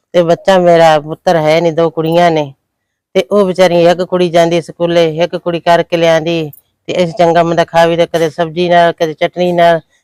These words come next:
ਕਦੇ ਸੁੱਕੀਆਂ ਵੀ ਖਾ ਲਏ ਤੇ ਚਿੱਟੇ ਲੂਣ ਨਾਲ। ਸਾਡਾ ਤਾਂ ਹੁਣ ਕੋਈ ਪਤਾ ਹੀ ਨਹੀਂ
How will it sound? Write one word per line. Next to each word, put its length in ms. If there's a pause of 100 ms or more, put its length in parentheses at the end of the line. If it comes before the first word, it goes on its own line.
(140)
ਕਦੇ 140
ਸੁੱਕੀਆਂ 360
ਵੀ 100
ਖਾ 260
ਲਏ 120
ਤੇ 100
ਚਿੱਟੇ 300
ਲੂਣ 260
ਨਾਲ। 220 (460)
ਸਾਡਾ 340
ਤਾਂ 120
ਹੁਣ 140
ਕੋਈ 160
ਪਤਾ 240
ਹੀ 100
ਨਹੀਂ 240